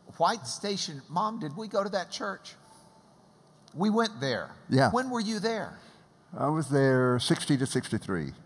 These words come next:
Speaker 1: Okay, we didn't get there till about sixty-four, Mom? About there?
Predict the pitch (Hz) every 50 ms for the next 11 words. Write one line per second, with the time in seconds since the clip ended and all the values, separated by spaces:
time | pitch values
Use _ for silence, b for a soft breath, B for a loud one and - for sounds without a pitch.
0 | - - - - b b b b b b - 160 156 - 165 151 151 180 180 196
1 | 190 185 170 175 175 175 170 - - 175 151 135 147 139 135 - - - - -
2 | - - 160 151 139 - - - - 190 190 214 240 247 254 254 330 262 - -
3 | - - _ 254 240 208 214 233 285 285 220 196 196 170 - - - - 135 -
4 | - 156 - - - 202 202 233 262